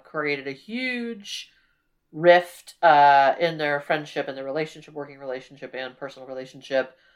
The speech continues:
Um, and over a course of many, many years, they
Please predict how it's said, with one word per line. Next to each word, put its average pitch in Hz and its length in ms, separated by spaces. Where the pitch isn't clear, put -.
Um, 123 680
and 135 640
over 170 360
a 170 60
course 180 260
of 156 160
many, 160 360
many 147 280
years, 123 880
they 117 600